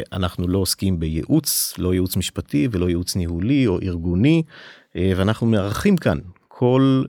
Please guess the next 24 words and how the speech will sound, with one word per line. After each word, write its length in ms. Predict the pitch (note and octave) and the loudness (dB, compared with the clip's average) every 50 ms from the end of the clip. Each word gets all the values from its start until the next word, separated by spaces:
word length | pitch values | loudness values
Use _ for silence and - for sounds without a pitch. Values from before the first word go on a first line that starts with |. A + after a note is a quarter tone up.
| F3 D3 | -8 -12
שבועיים 680 | B2+ - - G#2 F2+ G2+ F#2+ F#2+ A#2 A2 F#2+ E2+ C#2+ - - _ _ _ _ - - _ - | -10 -8 -6 -4 0 0 2 2 2 2 2 0 -2 -6 -12 _ _ _ _ -20 -20 _ -10
אישיות 460 | G2 - - - G2 A2+ C3 B2 - | -8 -6 -4 -2 0 0 0 0 -2
בכירה 400 | - - - G#2+ F2+ F#2 G2 E2+ - _ _ _ _ _ - | -6 -8 -4 -2 0 0 0 -2 -2 _ _ _ _ _ -8
מעולם 340 | - F2 F2 F#2 G2 G2 G2 | -6 -4 -2 0 0 0 0
הניהול, 500 | F2+ F2 E2+ E2+ F#2+ B2+ C#3+ C#3 C3+ B2 C3 - - | 0 -2 -2 0 2 2 2 2 2 0 -2 -8 -12
המשפט, 680 | - D2 D2 D#2+ - - - A#2+ A#2+ A#2 - - - - _ _ - | -12 -10 -10 -10 -10 -6 -2 0 0 0 -2 -4 -12 -20 _ _ -16
העסקת 480 | - F#2+ - - - - B2 B2 - | -10 -8 -8 -6 -2 0 0 2 4
העובדים, 400 | C3+ A#2+ A2+ A2+ A#2+ C3+ D3 D#3+ E3+ - - - - - - - - _ _ - | 2 2 2 2 2 2 2 2 0 -6 -12 -20 -20 -20 -20 -20 -20 _ _ -6
אה, 260 | - F2 G2 G2 G2+ G2 E2+ F2 F2+ G2 G2+ G#2+ G#2+ A2 G#2+ G#2+ A2 F#2+ E2+ F#2+ G2 G2+ G2 G2 | -2 0 2 2 2 2 0 0 0 2 4 6 6 6 6 4 2 2 0 0 2 2 2 2
וברווח, 1400 | F#2+ F#2 F#2 G2 F2+ E2+ E2+ E2+ E2 E2+ E2+ E2 E2 E2 - - - F2 D#2 D#2+ A#2+ D3 B2+ A#2+ F2+ - - - - | 0 0 0 2 2 2 2 0 0 -2 -2 -2 -4 -4 -6 -6 -6 -6 -2 2 2 2 2 0 -2 -2 -4 -12 -10
או 240 | - E2+ F2 F2 E2+ E2+ | -6 -4 -4 -4 -4 -4
בכל 360 | F2 F2+ F2+ - - G2+ F#2+ F2+ | -4 -4 -4 -4 -2 -2 -2 -2
שבועיים, 720 | - - F#2+ F#2 F2+ F2 F#2+ G2 G#2 G#2 G2 F#2+ F#2+ F2+ | -2 -6 -6 -4 -2 0 0 0 0 0 0 -2 -2 -4
אה, 160 | F2 F2+ - | -4 -4 -6
אחרים, 460 | - - - A#2+ C#3 G3 A3 G#3 G#3 G3 - - - - - _ _ - | -6 -4 -2 0 2 4 4 2 2 0 -4 -10 -20 -20 -20 _ _ -8
אנחנו 460 | D#2+ E2 E2+ F#2 G2+ G2 - - G#2+ | -6 -4 -2 0 -2 -2 -2 -2 -4
נפגשים 420 | F#2+ F2+ E2 F2 F2 - - B2+ A#2 | -4 -2 -2 -4 -4 -2 -2 0 0
למפגש 380 | G#2 F#2 E2+ F2+ G#2 G2 - | 0 0 0 0 0 0 0
אישי, 380 | - D#2+ - - C#3 D#3+ D#3 B2+ | -4 -6 -4 -2 0 0 0 0
אתם 220 | G#2+ - - G2 G2+ | -2 -2 -2 -2 -2
ואני, 360 | F#2+ F#2 E2+ F#2+ C3+ E3 F3+ D#3+ | -2 -2 0 0 0 0 0 0
ומדברים 480 | C#3 G#2 G2+ F#2+ F2+ F2 A2+ B2 A#2 | 0 -2 -2 -2 -4 -2 0 0 0
על 80 | G2 F#2+ | 0 -2
תוכן 500 | F2+ - - C3 B2+ - - B2 A#2+ A#2 | -2 -2 -2 -2 -2 0 -2 0 0 0